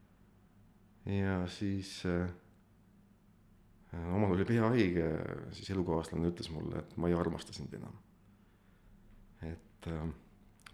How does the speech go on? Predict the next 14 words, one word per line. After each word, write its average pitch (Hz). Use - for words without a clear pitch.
tollel 98
hetkel, 104
kus, 87
kus -
kõik 120
oli 95
niigi 98
nagu 90
kõige 104
hullemas 95
olukorras, 92
mis 101
olla 110
andis, 90